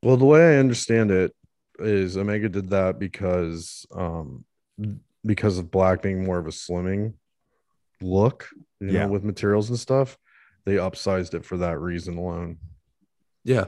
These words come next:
Speaker 3: that makes sense.
Speaker 1: Some, I've heard that th-, through some people at Omega.
Speaker 3: I mean,
Speaker 1: You know?
Speaker 3: this one I've got on is a forty-one millimeter, and every time I put it on, I'm like, "This is a thirty-eight at best."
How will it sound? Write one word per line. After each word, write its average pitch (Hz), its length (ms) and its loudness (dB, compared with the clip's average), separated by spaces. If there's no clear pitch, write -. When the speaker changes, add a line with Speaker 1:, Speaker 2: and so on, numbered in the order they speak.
Speaker 3:
that 127 100 -2
makes 123 180 -2
sense. 95 280 -6
Speaker 1:
Some, 92 360 -6
I've 95 100 -8
heard 87 220 -4
that 87 260 -4
th-, - 300 -18
through 87 180 -6
some 90 180 -10
people 87 260 -4
at 87 60 -4
Omega. 87 480 -4
Speaker 3:
I 110 100 -2
mean, 107 120 2
Speaker 1:
You 104 40 4
know? - 20 2
Speaker 3:
this 143 180 2
one 104 140 2
I've 92 140 0
got 90 200 2
on 87 140 -2
is 85 140 -6
a 85 40 -4
forty-one 87 540 -4
millimeter, 87 380 -4
and 87 80 -4
every 90 200 -2
time 90 200 -4
I 87 40 -4
put 92 160 -4
it 90 100 0
on, 87 140 -2
I'm 87 80 -4
like, 90 140 -6
"This 139 180 -6
is - 120 -14
a - 60 -12
thirty-eight 85 540 -8
at 71 160 -16
best." - 440 -10